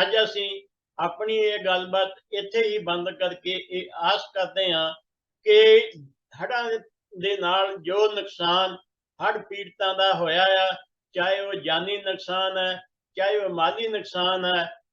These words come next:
ਇਹਦੀ ਪੂਰਤੀ ਕਰਨ ਲਈ ਪੰਜਾਬ ਸਰਕਾਰ ਨੂੰ ਖਜ਼ਾਨੇ ਦੇ ਮੂੰਹ ਜਿਹੜੇ ਆ ਖੁ-, ਖੋਲ੍ਹਣੇ ਚਾਹੀਦੇ ਆ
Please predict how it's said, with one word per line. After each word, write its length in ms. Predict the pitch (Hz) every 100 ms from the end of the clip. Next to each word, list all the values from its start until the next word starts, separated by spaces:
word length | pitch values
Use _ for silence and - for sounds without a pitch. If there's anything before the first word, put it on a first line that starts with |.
| -
ਇਹਦੀ 260 | 185 226 214
ਪੂਰਤੀ 600 | - 196 190 - 196 196
ਕਰਨ 260 | 185 180
ਲਈ 160 | 180 180
ਪੰਜਾਬ 520 | - 175 170 175 170
ਸਰਕਾਰ 480 | - 180 175 170 165
ਨੂੰ 180 | 165 -
ਖਜ਼ਾਨੇ 500 | 165 175 165 170 170
ਦੇ 220 | 170 165 175 156 156 156 151
ਮੂੰਹ 260 | 160 202
ਜਿਹੜੇ 400 | 196 180 175 160
ਆ 140 | 156 156 - _ _ _
ਖੁ-, 140 | 147 147
ਖੋਲ੍ਹਣੇ 600 | _ 160 208 226 226 214
ਚਾਹੀਦੇ 480 | 196 220 220 220
ਆ 160 | 220